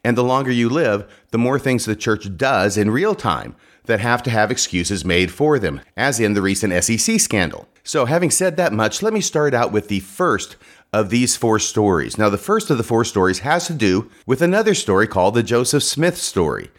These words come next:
That is what we used to call the first vision account, and specifically the eighteen thirty-eight first vision account. Although, when I joined the church in nineteen seventy-eight, I did not know that there were any other versions because the church kept that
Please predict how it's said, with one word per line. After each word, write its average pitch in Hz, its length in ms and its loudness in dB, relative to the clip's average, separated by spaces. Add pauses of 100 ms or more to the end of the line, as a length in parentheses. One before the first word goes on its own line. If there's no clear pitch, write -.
(140)
That 170 220 2
is 156 160 -2
what 113 300 2
we 117 100 2
used 117 340 0
to - 60 -8
call 78 440 0 (200)
the 107 80 0
first 156 320 -2
vision 104 340 0
account, 92 420 -2
and 110 140 0
specifically 123 640 -2
the 98 160 -2
eighteen 113 420 0
thirty-eight 110 720 0 (320)
first 110 320 -2
vision 95 280 0
account. 87 440 -4
Although, 110 480 0 (160)
when 120 160 0
I 160 100 2
joined 151 380 0
the 131 60 0
church 85 400 -2
in 92 100 0
nineteen 92 340 -2
seventy-eight, 80 640 0 (320)
I 139 140 0
did 135 180 0
not 127 260 0
know 110 280 0
that 90 160 -4
there 101 140 2
were 101 180 0
any 107 320 0
other 90 220 0
versions 120 460 -2
because 160 300 -4
the 147 80 -4
church 180 320 -2
kept 113 240 -2
that 95 320 0